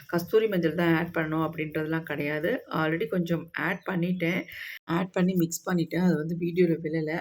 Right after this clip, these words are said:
அதனால இன்னும் கொஞ்சமா நானு மறுபடியும் ஆட் பண்ணி உங்களுக்கு மிக்ஸ் பண்ணி காட்டிட்டே பாருங்க எப்படி இருக்குன்ட்டு. நல்லா ஓலிஃபர் க்ரீம் வந்து நமக்கு சூப்பரா ரெடி ஆயிடுச்சு. நீங்க கடையில தான் வாங்கணும். ம், ஐந்நூறு, ஆயிரம்னு செலவு பண்ணி இந்த க்ரீமை நீங்க வாங்கவே வேண்டாம். சூப்பரா நம்ம வீட்ல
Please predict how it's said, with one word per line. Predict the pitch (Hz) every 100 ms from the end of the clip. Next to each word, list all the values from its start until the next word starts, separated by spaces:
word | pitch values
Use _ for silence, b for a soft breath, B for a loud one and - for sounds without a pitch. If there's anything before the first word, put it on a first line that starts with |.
| 175
அதனால | 151 156 151 180
இன்னும் | 170 165 165
கொஞ்சமா | 165 165 175 175 190
நானு | 180 156 156 170 B B B -
மறுபடியும் | 151 151 180 175 160
ஆட் | 165 -
பண்ணி | 170 190
உங்களுக்கு | 165 156 151
மிக்ஸ் | 143 -
பண்ணி | 170 165
காட்டிட்டே | 170 156 156 160 156
பாருங்க | 151 151 147
எப்படி | 151 147 170
இருக்குன்ட்டு. | 170 156 - 165 262 B B B -
நல்லா | 160 170 185
ஓலிஃபர் | 170 185 185 185 180
க்ரீம் | - 170
வந்து | 160 160 175
நமக்கு | 165 -
சூப்பரா | - 175 175 180 180
ரெடி | 156 160 170
ஆயிடுச்சு. | 165 165 - 185 214
நீங்க | 180 170
கடையில | 170 160 165 165
தான் | 170 170
வாங்கணும். | 165 160 160 165 170 B B B B
ம், | 165 170 165 -
ஐந்நூறு, | 170 180 185 185 180
ஆயிரம்னு | 170 165 165 170
செலவு | 170 160 175
பண்ணி | 170 156 190
இந்த | 202 170
க்ரீமை | 165 156 160 156
நீங்க | 156 156
வாங்கவே | 156 151 156 165 170
வேண்டாம். | 151 147 175 -
சூப்பரா | - - 165 165
நம்ம | 170 160 147
வீட்ல | 160 165